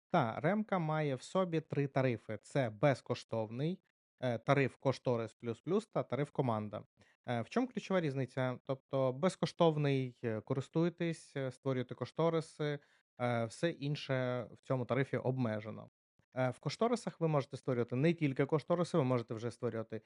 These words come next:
і об'єкти, і там будуть, е, фінансові моменти, тобто це фінанси в плані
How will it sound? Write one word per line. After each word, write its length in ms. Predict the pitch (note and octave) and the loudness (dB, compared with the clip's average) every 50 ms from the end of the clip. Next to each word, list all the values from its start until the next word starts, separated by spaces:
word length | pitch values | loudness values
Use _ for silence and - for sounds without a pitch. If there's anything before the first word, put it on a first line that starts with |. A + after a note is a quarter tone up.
| _ _ _ _ _ | _ _ _ _ _
і 180 | - D3+ F#3 G3 | 4 6 6 6
об'єкти, 960 | F#3+ F3 D#3+ C#3+ C3+ C#3 D3 D3 C#3+ C#3 C#3 - - _ D3 C#3+ C#3 C#3+ C#3 - _ _ _ _ _ | 6 4 2 0 2 4 4 4 4 2 0 -6 -4 _ 0 2 2 0 -2 -6 _ _ _ _ _
і 220 | - B2+ C3 C3+ C3 | -6 -4 -4 -4 -4
там 400 | - - B2 B2 B2 B2 B2 B2 | -2 -2 -2 -2 -2 -4 -4 0
будуть, 480 | C3+ C#3 C#3 C#3 C3+ C3+ C3 - - B2+ | 0 2 4 4 2 2 0 -2 -2 -2
е, 680 | A#2+ A#2 A#2 A#2 A#2 A#2 A#2 A#2 A#2 A#2 A#2 A2+ A2+ A2 | 0 2 2 2 0 0 0 0 0 2 2 0 0 -2
фінансові 960 | - - E3 D#3 C#3+ C#3 C#3 C#3+ C#3 C#3 C3 - - C3+ B2 C3 C3+ C3+ C3+ - - _ _ - | 2 2 4 6 6 6 6 6 4 2 -2 -2 -2 -2 0 0 0 -2 -2 -6 -14 _ _ 0
моменти, 580 | C3 C3+ C3 C3 C3+ C3 C3 C3 B2 - - B2 | 2 4 4 4 4 2 2 0 0 -2 -4 0
тобто 500 | - B2 A#2+ - _ - B2 A#2 A2+ - - _ _ _ _ | 0 -2 -2 -2 _ -2 0 0 0 -4 -8 _ _ _ _
це 220 | - - D3+ C#3+ C3 | -2 2 2 2 2
фінанси 560 | - - C#3 C#3 C#3 C3+ C3+ C3+ - - C#3 | 2 0 0 0 0 0 0 -2 -4 -6 -8
в 80 | B2 | -8
плані 640 | - _ C#3 C3+ C3+ C3 C3 C3 B2+ B2+ B2+ B2 B2 | -4 _ 2 2 2 2 2 0 0 0 0 0 -2